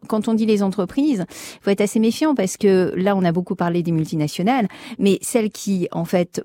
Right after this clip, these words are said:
portent les reconstructions, ce sont bien souvent, euh, les, les plus petites entreprises, euh, les petites et moyennes entreprises, euh, locales, euh, qui, dont on ne parle pas, mais, mais qui sont le, le terreau fertile, généralement, de, de cette paix économique,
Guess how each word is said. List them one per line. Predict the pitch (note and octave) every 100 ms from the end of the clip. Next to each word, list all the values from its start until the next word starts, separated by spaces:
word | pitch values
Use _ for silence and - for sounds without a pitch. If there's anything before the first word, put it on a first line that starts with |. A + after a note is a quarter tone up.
| -
portent | D4+ C#4 -
les | F#3 E3+
reconstructions, | F3 D#3+ E3+ D#3 - - - D4 G#3 _
ce | - -
sont | E3+ F3+ D#3+
bien | D3 D3 A#3 A#3+
souvent, | - F#3+ F#3 A3+ B3+ -
euh, | D#3 D3 C#3+ C#3+
les, | D#3 D3+ -
les | D#3+
plus | D3 G#3+
petites | - A3 F3+
entreprises, | F3 - D#3+ - D4 A3 D3+ D3+ - - - -
euh, | E3+ D#3 D3+ D3 C#3+ C#3+ C#3+ C#3+ C#3+
les | C#3+ D3
petites | C#3+ E3+ - F#3
et |
moyennes | D#3+ E3 E3+
entreprises, | D#3 C#3+ D3+ - F#3 F3 E3 C#3+
euh, | C3+ C3
locales, | D3 D3+ D3 B3+ C4 E3 C#3 - - - -
euh, | D#3 D3 C#3 C3+ C#3
qui, | - - D3+ C#3+
dont | D3 C#3+
on | D3+
ne | D3
parle | D3+ D#3
pas, | - C#4
mais, | G3+ D#3+ D#3 E3
mais | D#3+
qui | - E3+
sont | - F#3
le, | E3+ D3
le | D#3 D3+
terreau | - E3 D#3+
fertile, | - D#3 - - B3 B3 E3 D3
généralement, | D#3 D3+ D3+ C#3+ D3+ F#3+ A3
de, | F3 D3+ C#3+ C3+ D#3
de | D3 D#3
cette | D3+ D#3 -
paix | G3 E3+
économique, | - D#3+ D3 D#3 A#3+ -